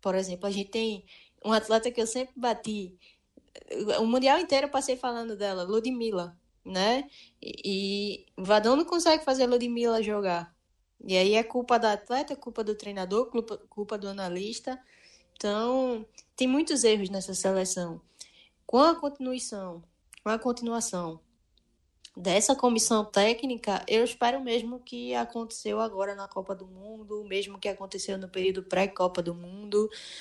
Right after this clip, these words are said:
Uma seleção sem calendário. A, quando a Emily chegou na seleção, a seleção não tinha calendário.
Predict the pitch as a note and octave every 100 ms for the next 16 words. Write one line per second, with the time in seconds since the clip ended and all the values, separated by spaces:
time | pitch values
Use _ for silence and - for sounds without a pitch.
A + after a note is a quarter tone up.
0 | - - G#3+ G#3+ A#3 A#3 A#3 B3+ C4+ C4+
1 | C4+ C4 _ _ _ - B3 C4+ C4 A#3
2 | A3 G3 F#3+ A#3 C4+ - A3 G3+ G3 -
3 | A3+ A3+ A#3 C#4+ D4 C#4+ B3+ A#3 A#3 A3
4 | - G3+ F#3+ A3 A3 A3 G#3 G#3 G#3 G#3
5 | B3+ C#4 B3+ B3 C4+ B3+ C4 B3+ G3 F#3